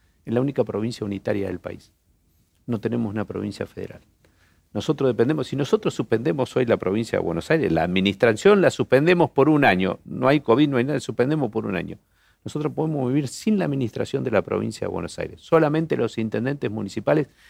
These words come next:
con el gobierno nacional. Nuestra provincia está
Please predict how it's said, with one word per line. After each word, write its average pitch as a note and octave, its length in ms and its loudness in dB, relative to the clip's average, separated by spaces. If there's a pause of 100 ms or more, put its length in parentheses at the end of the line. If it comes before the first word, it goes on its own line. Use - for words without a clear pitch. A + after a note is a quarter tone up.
(140)
con C#3+ 220 4
el C3 100 0
gobierno A2 400 2
nacional. E2 420 -6 (380)
Nuestra C3+ 240 2
provincia E3 400 0
está - 260 -4